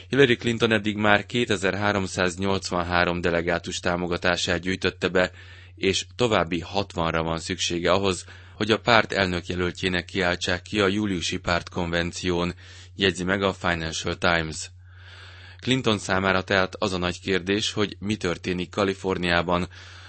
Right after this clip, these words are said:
amelynek választói az utolsók között döntenek arról, hogy kit akarnak demokrata vagy republikánus elnökjelöltnek. Emiatt az amerikaiak gyakran unalmasnak tartják a legnépesebb államban folyó kampányt,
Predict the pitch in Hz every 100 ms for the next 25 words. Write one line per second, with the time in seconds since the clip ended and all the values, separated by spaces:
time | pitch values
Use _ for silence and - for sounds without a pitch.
0 | - 107 107 104 117 107 92 98 101 104
1 | 90 113 98 87 - 90 - 90 90 85
2 | 90 90 87 85 104 98 98 101 95 -
3 | 101 110 95 90 87 87 82 92 95 92
4 | - 87 - 104 101 95 92 90 95 95
5 | 87 85 85 85 85 - 87 87 82 95
6 | 90 87 98 85 - - - - - -
7 | - - - 117 131 110 113 113 117 107
8 | 101 107 95 104 - 104 92 110 95 90
9 | - 92 85 92 87 98 98 - 92 90
10 | 87 82 87 - 90 85 90 90 90 90
11 | 87 92 90 87 98 92 92 87 82